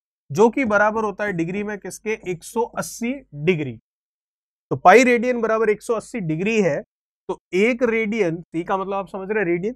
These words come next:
तो एक रेडियन बराबर क्या होगा, एक सौ अस्सी डिग्री upon क्या, पाई। और पाई का मान हम सबको पता है कितना होता है, पाई का मान होता है बाईस बटा सात। तो लिख लेते हैं पाई की वैल्यू बाईस बटा सात, एक सौ अस्सी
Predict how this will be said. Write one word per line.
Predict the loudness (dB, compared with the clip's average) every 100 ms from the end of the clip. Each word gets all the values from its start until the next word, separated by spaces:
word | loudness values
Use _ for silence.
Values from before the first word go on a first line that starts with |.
| _ _ _ -16
तो | -2
एक | 0 2
रेडियन | 0 -2 -2 -4
बराबर | -4 -4 -4
क्या | -6 -4
होगा, | -4 -4 -8 -8
एक | -8 -8
सौ | -6 -4
अस्सी | -4 -10 -10 -6 -4 -2 -2 0
डिग्री | 0 0 -4 -2 -4 -8 _ _ _ -4
upon | -2 0 -2 -2
क्या, | -2 -2
पाई। | -2 -10 -10 -18 _ _
और | -12
पाई | 2 4 4
का | 2 -2
मान | 0 -2
हम | -4 -6
सबको | -6 -6 -6
पता | -4 -4 -2 -2
है | -4
कितना | -6 -8 -4 -2
होता | -2 -4 -8
है, | -10 -14 _ _ _ 0
पाई | 2 2
का | -2 -4
मान | -4 -4
होता | -6 -4
है | -4
बाईस | -2 -4 -4 -6
बटा | -8 -4 -4
सात। | -4 -12 -18 _ _ _ _ _
तो | -4
लिख | -2 0
लेते | -2 -4 -6
हैं | -6
पाई | -4 -4
की | -4
वैल्यू | -4 -2
बाईस | -2 -2 -4
बटा | -8 -8
सात, | -8 -10 -12 _ _ _ _ -10
एक | -4 -4 -4
सौ | -2
अस्सी | -2 -2 -10 -10 -6 -4